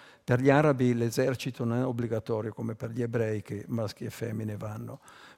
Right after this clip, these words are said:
Per gli arabi solo i volontari, che sono un migliaio così,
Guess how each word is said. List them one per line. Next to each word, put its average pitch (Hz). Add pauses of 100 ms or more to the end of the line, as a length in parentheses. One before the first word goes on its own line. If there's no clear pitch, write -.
Per 131
gli 135
arabi 143
solo 131
i 127
volontari, 117
che 107
sono 113 (180)
un 123
migliaio 110
così, 117